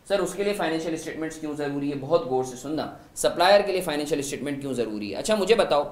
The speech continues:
तुम्हें पता है ना केएफ़सी और आजकल McDonald की एक cold war, war चल, चल रही है। मुझे बताओ केएफ़सी का जो supplier है वो कौन है?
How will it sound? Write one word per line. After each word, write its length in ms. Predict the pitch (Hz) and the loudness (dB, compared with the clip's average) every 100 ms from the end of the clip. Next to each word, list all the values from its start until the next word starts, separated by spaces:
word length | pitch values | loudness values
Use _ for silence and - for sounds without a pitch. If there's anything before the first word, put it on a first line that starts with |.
| - - - _ | -10 -20 -20 _
तुम्हें 160 | 175 220 | 2 4
पता 160 | 208 233 | 6 6
है 60 | |
ना 60 | 277 | 4
केएफ़सी 420 | 233 202 202 214 | 4 4 2 4
और 140 | 208 190 | 6 8
आजकल 300 | 175 - 185 | 6 4 2
McDonald 460 | 175 180 185 185 | 2 2 0 0
की 100 | 180 | 0
एक 160 | 175 170 | 0 2
cold 240 | 165 170 | 4 4
war, 260 | 156 147 135 | 6 6 6
war 280 | 135 147 151 | 4 4 4
चल, 280 | 147 127 120 107 | 2 0 -2 0
चल 160 | 143 | 2
रही 240 | 135 120 107 | 2 0 -2
है। 100 | 95 - - - - - _ _ | -10 -16 -20 -20 -20 -20 _ _
मुझे 160 | 156 240 | 4 6
बताओ 280 | 247 269 254 | 8 6 6
केएफ़सी 360 | 226 226 247 | 4 4 4
का 100 | 247 | 4
जो 120 | 233 | 6
supplier 460 | 233 190 175 180 214 | 6 4 4 6 6
है 60 | 226 | 6
वो 100 | 214 | 2
कौन 260 | 208 185 | 2 0
है? 160 | 131 - | 0 -8